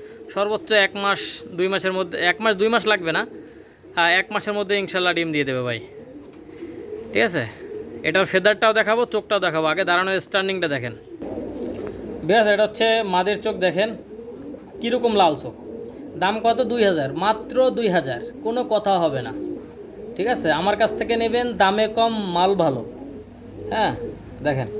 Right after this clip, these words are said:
স্ট্যান্ডিংটা দেখেন, চোখের চোখটা দেখেন, একদম কড়া লাল চোখ। এটা হচ্ছে মাদি, নরের চোখটা দেখাই দিচ্ছি। ভিউয়ার্স, এটা হচ্ছে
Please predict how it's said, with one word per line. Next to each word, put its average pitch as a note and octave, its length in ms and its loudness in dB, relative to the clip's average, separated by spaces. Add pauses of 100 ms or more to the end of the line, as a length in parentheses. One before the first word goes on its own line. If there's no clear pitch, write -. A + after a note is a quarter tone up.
(2250)
স্ট্যান্ডিংটা D#3+ 540 2
দেখেন, C#3 220 -4 (420)
চোখের D#3+ 240 -2 (720)
চোখটা E3 340 -4
দেখেন, D#3+ 200 0 (720)
একদম D3+ 180 -4 (140)
কড়া D#3+ 200 4
লাল C3+ 260 2
চোখ। A#2+ 120 -12 (120)
এটা C3+ 120 -2
হচ্ছে C#3+ 160 -4
মাদি, D3+ 280 0
নরের D#3 280 0
চোখটা D#3 240 -6
দেখাই B2+ 240 0
দিচ্ছি। A#2+ 220 -10 (1300)
ভিউয়ার্স, F#3 260 6
এটা G3+ 120 4
হচ্ছে G#3 160 0